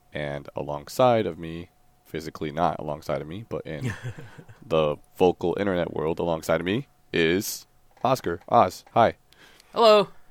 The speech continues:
Speaker 2: True
Speaker 1: Hey,
Speaker 2: Oz.
Speaker 1: True Oz, that guy, yeah. What's up, man?
Speaker 2: Hi. What's up?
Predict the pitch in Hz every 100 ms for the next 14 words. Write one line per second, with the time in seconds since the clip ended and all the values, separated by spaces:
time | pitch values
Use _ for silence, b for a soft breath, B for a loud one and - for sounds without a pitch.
0 | - 175 151 143 139 - _ - 85 80
1 | - - 82 82 85 87 - - - -
2 | - _ _ - - 139 117 - _ -
3 | - - _ _ _ - 277 381